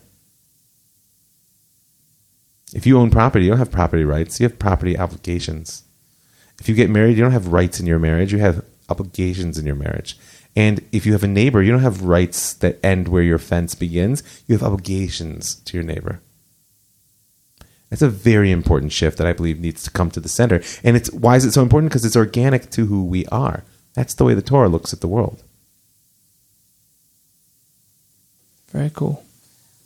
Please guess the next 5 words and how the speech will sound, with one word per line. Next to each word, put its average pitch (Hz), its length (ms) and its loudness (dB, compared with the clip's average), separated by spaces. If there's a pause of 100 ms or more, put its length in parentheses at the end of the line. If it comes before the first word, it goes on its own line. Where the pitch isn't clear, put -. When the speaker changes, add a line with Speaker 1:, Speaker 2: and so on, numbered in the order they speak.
(560)
Speaker 2:
That's - 140 -20
very 120 300 -4
cool. 123 380 -8 (560)
So, 135 520 2 (360)
uh, 131 360 -4